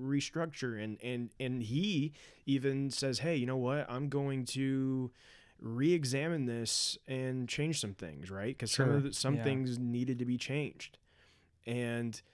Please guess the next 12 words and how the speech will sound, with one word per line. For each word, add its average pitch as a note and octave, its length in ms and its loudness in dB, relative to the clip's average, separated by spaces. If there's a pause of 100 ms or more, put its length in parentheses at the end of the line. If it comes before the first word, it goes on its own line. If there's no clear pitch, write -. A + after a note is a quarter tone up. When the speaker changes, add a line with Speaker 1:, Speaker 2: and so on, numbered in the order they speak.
(160)
Speaker 1:
you C3 100 -2
know, C3 400 2 (840)
we D3+ 220 4
don't G#3 180 4
know E3+ 160 8
exactly D3 340 2
how B2+ 160 4
Luke B2 440 2 (260)
does B2 320 -2
that A2+ 480 -4
in A2+ 720 -4 (120)
Speaker 2:
In C#3 180 0